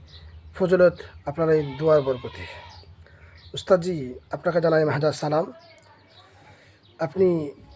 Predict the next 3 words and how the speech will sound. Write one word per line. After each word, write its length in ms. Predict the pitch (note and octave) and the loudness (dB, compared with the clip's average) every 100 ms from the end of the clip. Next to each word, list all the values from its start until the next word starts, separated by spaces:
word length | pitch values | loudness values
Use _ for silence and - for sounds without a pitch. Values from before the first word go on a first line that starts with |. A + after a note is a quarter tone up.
| - _ _ _ _ _ _ _ _ _ _ - _ - | -20 _ _ _ _ _ _ _ _ _ _ -20 _ -2
আমাকে 300 | F3 F3 F#3 | 0 2 2
এই 120 | F3 | 2
হতভাগাকে 760 | D3+ F3+ F3 E3+ F3 D#3 C3 | 2 4 4 4 2 0 -2